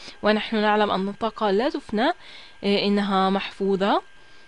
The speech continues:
آه، إذن الطاقة الكلية سوف تساوي مائة جول، هذا أساسا ما حدث، وسوف نحلل هذه، آه، إنها، آه، سهلة جدا. آه، إذن الطاقة الحركية الآن تساوي،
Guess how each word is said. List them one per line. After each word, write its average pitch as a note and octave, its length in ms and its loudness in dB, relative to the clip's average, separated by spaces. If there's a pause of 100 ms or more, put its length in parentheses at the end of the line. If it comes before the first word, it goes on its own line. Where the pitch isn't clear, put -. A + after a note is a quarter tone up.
(180)
آه، G3 180 2
إذن G3 380 2
الطاقة G#3+ 460 0
الكلية G#3+ 440 0
سوف G#3+ 320 -4
تساوي G3+ 540 -2
مائة G3 380 -2
جول، A3+ 600 0 (180)
هذا G3+ 380 0
أساسا G3 420 -4
ما F#3+ 180 0
حدث، A3 420 -2 (480)
وسوف G3+ 440 0
نحلل C4 680 0 (100)
هذه، F#3 680 -2 (520)
آه، G3+ 160 2
إنها، F#3+ 800 0
آه، F#3 40 -2
سهلة G3 460 -2
جدا. F#3 460 -2 (680)
آه، G#3 80 4
إذن F#3+ 320 2
الطاقة C4+ 360 -2
الحركية A#3 520 -2
الآن A3+ 600 0
تساوي، F#3+ 760 -2